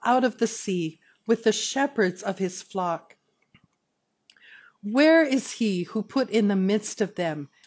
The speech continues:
his Holy Spirit?" You know, when I read verses like this, I'm remembering the revival days when the Holy Spirit was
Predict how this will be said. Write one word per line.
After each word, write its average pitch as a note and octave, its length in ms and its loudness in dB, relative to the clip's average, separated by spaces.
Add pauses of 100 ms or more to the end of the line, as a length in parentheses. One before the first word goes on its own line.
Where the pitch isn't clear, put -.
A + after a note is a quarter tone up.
his - 280 0
Holy G#3 580 2
Spirit?" E3 880 -8 (720)
You B3 100 0
know, B3+ 400 2
when B3 220 2
I C4 60 2
read B3 340 0
verses G#3 480 0
like F3 260 -4
this, - 480 -8 (760)
I'm G#3+ 140 4
remembering A3+ 560 4
the F#3 100 0
revival F3 580 0
days D#3 500 -4
when F3+ 140 0
the F3 100 -6
Holy G#3+ 320 2
Spirit G#3 520 2
was - 380 -6